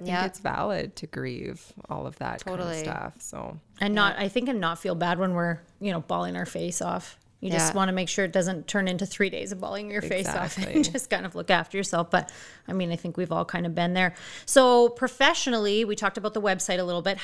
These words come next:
Speaker 3: How else have you pivoted with the boutique? And are there any positives that you think that you will pull from this time?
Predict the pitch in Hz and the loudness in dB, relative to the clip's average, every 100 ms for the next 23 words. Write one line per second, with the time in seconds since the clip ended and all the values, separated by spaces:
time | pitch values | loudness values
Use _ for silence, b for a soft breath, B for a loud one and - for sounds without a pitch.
0 | 269 285 311 339 - 247 285 285 294 247 | 6 8 8 4 4 8 8 6 0 0
1 | - 233 208 202 180 196 - 170 190 180 | 0 2 2 2 0 0 0 0 2 2
2 | 202 196 190 - 208 202 202 185 B B | 2 2 0 -2 0 0 -4 -8 B B
3 | B B 214 220 - 247 262 254 - 196 | B B 2 2 0 2 2 0 2 2
4 | 214 277 294 269 277 254 262 269 254 - | 4 2 -2 0 -2 -2 -4 0 0 0
5 | 220 220 208 202 - 190 - 190 180 - | 0 4 4 4 2 2 2 -4 -2 0
6 | - 165 160 | 0 0 -2